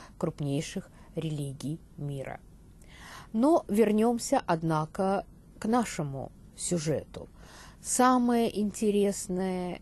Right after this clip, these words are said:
и самая оригинальная по конструкции церковь называется "Подвешенная". Она также посвящена Деве Марии. Мы её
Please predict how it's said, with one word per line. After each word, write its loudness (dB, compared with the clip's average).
и -4
самая 2
оригинальная 0
по -2
конструкции -6
церковь 2
называется 4
"Подвешенная". 0
Она 4
также 4
посвящена -4
Деве -4
Марии. -8
Мы -2
её -2